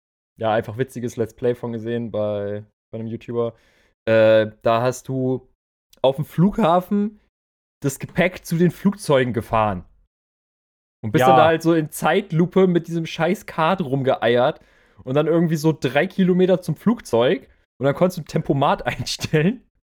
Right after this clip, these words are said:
Speaker 1: und dann konnte man sich in der Zwischenzeit Nudeln kochen und war immer noch nicht da.
Speaker 2: Muss, muss nicht mal was machen beim Simulator, ne? Das ist
Speaker 1: Ja,
Speaker 2: auch geil.
Speaker 1: so, <laughs> das ist halt noch besser.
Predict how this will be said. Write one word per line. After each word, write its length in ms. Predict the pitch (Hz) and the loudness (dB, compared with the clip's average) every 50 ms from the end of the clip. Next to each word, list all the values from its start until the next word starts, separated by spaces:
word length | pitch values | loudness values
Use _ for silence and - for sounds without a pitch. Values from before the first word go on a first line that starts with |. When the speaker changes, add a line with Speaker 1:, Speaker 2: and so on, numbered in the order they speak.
| _ - 240 | _ -10 -10
Speaker 1:
und 220 | 190 - - - | -10 -8 -4 0
dann 120 | 160 160 | 0 0
konnte 220 | 160 - - 190 185 | 0 0 -2 0 0
man 100 | 180 175 | -2 -2
sich 120 | - 165 | -4 -4
in 40 | 165 | -6
der 100 | 170 160 | -6 -6
Zwischenzeit 380 | - 180 233 220 - 139 147 151 | -6 -6 -6 -2 -2 -2 0 2
Nudeln 420 | 151 180 214 208 156 135 139 - | 2 2 4 4 2 2 0 -4
kochen 320 | - - 170 160 - 180 160 | -4 -2 -2 -2 -2 -4 -6
und 100 | 151 147 | -4 0
war 140 | 151 156 170 | 0 2 2
immer 160 | 196 135 131 | 2 0 0
noch 80 | 110 | 0
nicht 200 | 107 101 - - | -2 -6 -6 -6
da. 200 | - 98 98 101 - - _ _ _ _ _ - | -6 -6 -6 -6 -10 -16 _ _ _ _ _ -10
Speaker 2:
Muss, 300 | 117 110 120 135 - - | -6 -4 -4 -4 -2 -2
muss 220 | 139 147 143 - | -2 -2 -2 -2
nicht 120 | 160 147 | -2 0
mal 120 | 156 147 131 | 0 2 2
was 140 | 135 127 123 | 2 0 0
machen 340 | 127 151 156 - - 120 | 2 0 0 0 0 0
beim 220 | 98 113 110 110 113 | 2 2 2 0 0
Simulator, 600 | 95 110 110 107 104 110 113 123 - - 98 92 | -4 -4 -2 0 2 2 2 2 0 -2 -4 -4
ne? 100 | 95 107 | -4 -4
Das 80 | 120 117 | -4 -2
ist 40 | 131 | 0
Speaker 1:
Ja, 280 | 160 185 202 160 131 | 2 2 2 2 2
Speaker 2:
auch 40 | 123 | 0
geil. 220 | - 95 95 160 - | 0 2 2 2 2
Speaker 1:
so, 80 | 160 | 4
<laughs> 20 | 196 | 2
das 140 | 208 202 - | 2 0 0
ist 80 | - | 0
halt 180 | 262 277 180 147 | 0 0 0 2
noch 220 | 151 180 180 - | 0 -2 -2 -2
besser. 520 | - - 127 120 - - 107 107 101 - | -4 -4 -4 -4 -4 -4 -8 -8 -8 -10